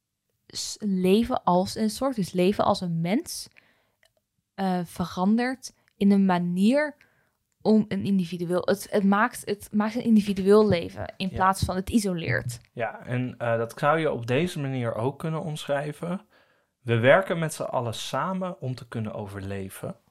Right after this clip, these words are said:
Speaker 2: in plaats van dat we met z'n allen overleven om samen te kunnen werken.
Speaker 1: Ja.
Speaker 2: Ehm, dus voor Marx, vroeger, ehm,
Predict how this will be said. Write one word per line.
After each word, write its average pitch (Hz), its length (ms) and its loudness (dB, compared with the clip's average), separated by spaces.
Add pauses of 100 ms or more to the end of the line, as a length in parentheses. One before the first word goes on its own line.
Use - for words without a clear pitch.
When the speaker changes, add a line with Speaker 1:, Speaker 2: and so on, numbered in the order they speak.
(520)
Speaker 2:
in 120 180 -6
plaats 123 320 0
van 131 220 -8
dat 127 180 -10
we 123 60 -8
met 117 180 -6
z'n - 100 -12
allen - 380 -4
overleven 117 880 -6 (120)
om 123 180 -4
samen 98 460 -6
te - 120 -20
kunnen 76 240 -14
werken. - 460 -16
Speaker 1:
Ja. 175 220 -10 (380)
Speaker 2:
Ehm, 101 580 -6 (400)
dus 113 500 -8 (180)
voor 113 240 -4
Marx, 123 800 -4 (640)
vroeger, 151 600 -4 (160)
ehm, 107 760 -8